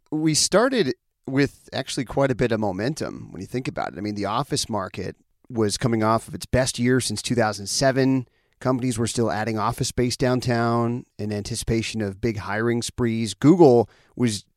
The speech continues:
just days away from finalizing a deal to build an entirely new building in the Fulton Market next to their current one,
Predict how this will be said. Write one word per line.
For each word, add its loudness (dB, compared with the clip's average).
just -4
days 4
away 6
from 0
finalizing 0
a -4
deal 2
to -4
build 2
an 4
entirely 0
new 4
building 2
in -4
the -10
Fulton -4
Market -2
next -10
to -6
their -4
current -2
one, -6